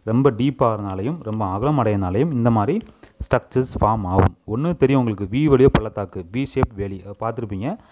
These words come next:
அதை தாண்டி one by one நம்ம வரிசையா பார்க்கலாம். சரியா? So, செகண்ட் கோர்ஸ் பார்த்தீங்கன்னா, மிடில் கோர்ஸ். தமிழ்ல வந்து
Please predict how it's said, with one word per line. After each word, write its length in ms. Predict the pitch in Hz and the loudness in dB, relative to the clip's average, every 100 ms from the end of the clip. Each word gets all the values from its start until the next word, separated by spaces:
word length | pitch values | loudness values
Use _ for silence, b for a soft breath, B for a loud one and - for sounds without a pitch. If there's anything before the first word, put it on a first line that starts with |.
| b b | b b
அதை 160 | 107 | -2
தாண்டி 360 | 117 127 156 165 | 2 2 2 4
one 220 | 117 135 | 4 6
by 120 | 131 | 6
one 140 | 143 107 | 6 4
நம்ம 220 | 104 98 | 0 0
வரிசையா 180 | - 123 | 0 0
பார்க்கலாம். 340 | 95 90 82 76 | 0 -2 -10 -12
சரியா? 340 | - 101 135 104 - b b b | -8 -4 -4 -6 -12 b b b
So, 280 | 135 117 160 | -2 2 2
செகண்ட் 220 | 190 180 | 2 2
கோர்ஸ் 240 | 151 143 | 4 4
பார்த்தீங்கன்னா, 460 | 123 110 104 117 151 117 | 0 -4 -4 -4 -4 -2
மிடில் 240 | 131 147 | -2 -2
கோர்ஸ். 400 | - 90 - - _ _ _ _ _ _ _ _ - | -2 -4 -6 -20 _ _ _ _ _ _ _ _ -4
தமிழ்ல 260 | 113 135 123 | 0 4 4
வந்து 240 | 101 | 4